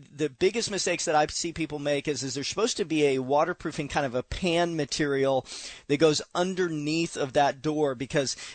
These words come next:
it's not only a, um, a, a threshold for the actual door, but it also has to have a curb in it so that it's actually waterproof. So,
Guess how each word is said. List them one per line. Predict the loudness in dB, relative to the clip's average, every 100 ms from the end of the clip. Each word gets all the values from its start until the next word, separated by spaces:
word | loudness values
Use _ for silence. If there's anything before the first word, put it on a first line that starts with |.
| 0
it's | 0 4
not | 6 6
only | 4 2 -2 -4 -2
a, | 0 0 -2 -6 -4
um, | -2 0 -2 -8 -4
a, | 0 2 0
a | -4
threshold | -6 0 0 2 2 2 0 -4 -8 -8
for | -6 -2
the | 2
actual | 2 2 -4
door, | -2 0 2
but | 2
it | 4
also | 4 4 2
has | 2 0
to | -2
have | -4
a | -6
curb | -8 -4 -4 0
in | 0 0
it | -4
so | -4 -4
that | -2 -4
it's | 0
actually | 0 0 -4 -6 -12
waterproof. | -14 0 4 4 2 -6 -8 -8 -10 -14 -16 -14 -16 -10
So, | 2 6 6 6